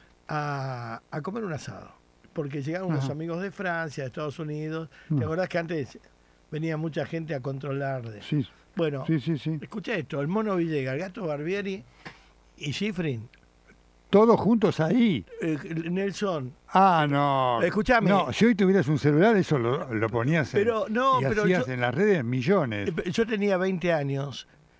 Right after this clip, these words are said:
Speaker 1: y no sabía quiénes eran tanto.
Speaker 2: No me digas.
Speaker 1: Entonces, en un momento, en el salón de la casa, casaron
Speaker 2: Sí.
Speaker 1: el piano, todo, hicieron un instrumental, una zapada,
Speaker 2: Mami.
Speaker 1: que, ent-,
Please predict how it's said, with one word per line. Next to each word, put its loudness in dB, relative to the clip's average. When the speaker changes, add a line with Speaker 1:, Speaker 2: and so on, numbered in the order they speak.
Speaker 1:
y 0
no 0
sabía -2
quiénes -4
eran -2
tanto. -8
Speaker 2:
No 2
me 0
digas. 0
Speaker 1:
Entonces, -2
en 0
un -4
momento, -4
en -4
el -6
salón -4
de -2
la -4
casa, -10
casaron -4
Speaker 2:
Sí. 0
Speaker 1:
el -4
piano, -2
todo, -2
hicieron -4
un -4
instrumental, -4
una -4
zapada, -6
Speaker 2:
Mami. -6
Speaker 1:
que, -4
ent-, -6